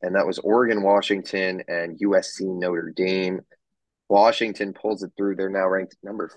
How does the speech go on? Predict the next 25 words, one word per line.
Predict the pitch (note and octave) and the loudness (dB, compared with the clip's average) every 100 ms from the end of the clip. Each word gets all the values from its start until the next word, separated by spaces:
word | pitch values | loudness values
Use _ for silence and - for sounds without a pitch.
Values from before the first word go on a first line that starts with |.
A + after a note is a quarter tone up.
| - | 0
five | F#2+ G2 F2+ | 4 4 2
in | D#2+ | -2
the | |
country. | D#2 - G2+ F#2+ F#2+ | -10 -6 -4 -2 0
Michael | G2 G2 F#2 | 0 0 -2
Penix | G2 F2+ | -2 -2
Junior, | - G2 F#2+ | -4 -4 -2
probably | - G#2+ | 2 2
the | G2+ | 4
Heisman | F#2+ F#2+ F2+ E2+ | 2 0 -2 -6
favorite | F#2+ F#2+ F2 | -4 -2 -2
at | E2 | -4
this | E2+ | -8
point. | - F#2+ F#2+ F2+ - _ _ _ - | -10 -6 -4 -4 -8 _ _ _ -4
Um, | F2+ F2 F2 E2+ E2+ F2 _ _ - | 0 2 0 -2 -4 -12 _ _ -14
I | F#2 | -6
mean, | F#2+ | -4
they've | G2 | 0
got | G2 F#2+ | 0 0
receivers | - - G#2 G2 F#2 | -6 -4 0 2 2
for | - E2 | 0 -4
days, | - F#2+ F#2 F2 | 0 2 2 -2
it | - | -6
feels | F#2+ F#2 F#2+ | -4 -2 2
like. | F#2 F#2 | 2 2